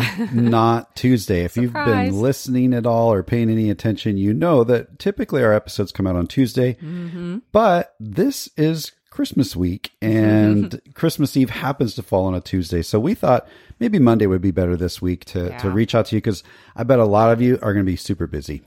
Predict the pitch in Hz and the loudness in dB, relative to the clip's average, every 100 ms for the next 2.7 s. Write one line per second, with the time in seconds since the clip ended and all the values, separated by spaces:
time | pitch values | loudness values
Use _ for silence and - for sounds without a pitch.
0 | - - 127 67 95 156 151 165 160 165 | -14 -6 -4 -4 -6 -10 -8 -2 -2 -4
1 | - 151 185 147 143 151 _ - 101 - | -8 -8 -8 -12 -14 -18 _ -4 -4 -2
2 | 269 302 _ - 180 185 98 | -4 -6 _ 0 2 2 0